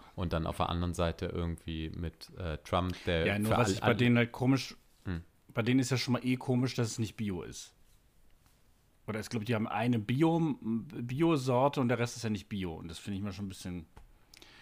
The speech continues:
Speaker 2: äh, komisch.
Speaker 1: Lustig.
Speaker 2: Also ich, äh,
Speaker 1: Lustig,
Speaker 2: ich,
Speaker 1: dass du das sagst.
Speaker 2: ich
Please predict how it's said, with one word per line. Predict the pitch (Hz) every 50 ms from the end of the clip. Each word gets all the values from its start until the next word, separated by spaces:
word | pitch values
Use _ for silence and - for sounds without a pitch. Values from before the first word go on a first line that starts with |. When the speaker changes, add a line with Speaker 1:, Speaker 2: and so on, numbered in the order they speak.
| - - - - - - - - _ - -
Speaker 2:
äh, | - 107 95 90 87 87 - - - - - - - -
komisch. | 85 92 90
Speaker 1:
Lustig. | 90 107
Speaker 2:
Also | 120 113 127 -
ich, | 170 170 - - -
äh, | 156 156 143 143
Speaker 1:
Lustig, | 123 95 120 143 147 147 135
Speaker 2:
ich, | -
Speaker 1:
dass | - 110 95 -
du | - 95
das | - 95 95 - -
sagst. | 110 107 101 107 - - -
Speaker 2:
ich | -